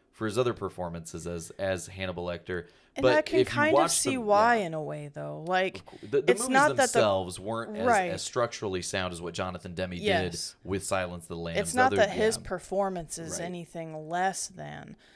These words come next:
Speaker 2: Um, honestly, I love how much more intense he actually can be in the other movie. But, you know,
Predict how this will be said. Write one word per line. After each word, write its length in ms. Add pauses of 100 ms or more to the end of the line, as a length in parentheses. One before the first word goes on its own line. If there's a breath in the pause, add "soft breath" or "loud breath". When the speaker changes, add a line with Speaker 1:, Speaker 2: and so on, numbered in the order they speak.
(240 soft breath)
Speaker 2:
Um, 400
honestly, 520
I 120
love 380
how 460
much 360
more 180
intense 520
he 160
actually 420
can 220
be 160
in 100
the 120
other 160
movie. 360 (160)
But, 380 (540 soft breath)
you 120
know, 400